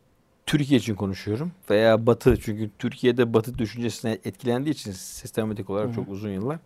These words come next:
Speaker 1: aynı sistematikteyiz hemen hemen, Fransız laikliği.
Speaker 2: Hı hı.
Speaker 1: Şeriat deyince devletin,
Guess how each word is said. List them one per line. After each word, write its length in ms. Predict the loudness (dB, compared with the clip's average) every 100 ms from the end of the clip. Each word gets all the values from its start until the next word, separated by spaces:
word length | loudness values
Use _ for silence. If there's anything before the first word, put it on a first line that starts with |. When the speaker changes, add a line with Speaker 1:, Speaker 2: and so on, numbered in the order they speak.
| _ 0
Speaker 1:
aynı 240 | 2 2
sistematikteyiz 760 | -2 0 2 2 -2 -4 -4 -4
hemen 220 | -8 -8
hemen, 240 | -10 -12
Fransız 460 | -6 -2 -2 -4 -6
laikliği. 440 | -6 -4 -4 -4 -8 _
Speaker 2:
Hı 60 | -10
hı. 40 | -8 -12 _ _
Speaker 1:
Şeriat 500 | 2 4 6 4 2
deyince 440 | 0 4 2 2 _ 6
devletin, 580 | 6 8 4 4 2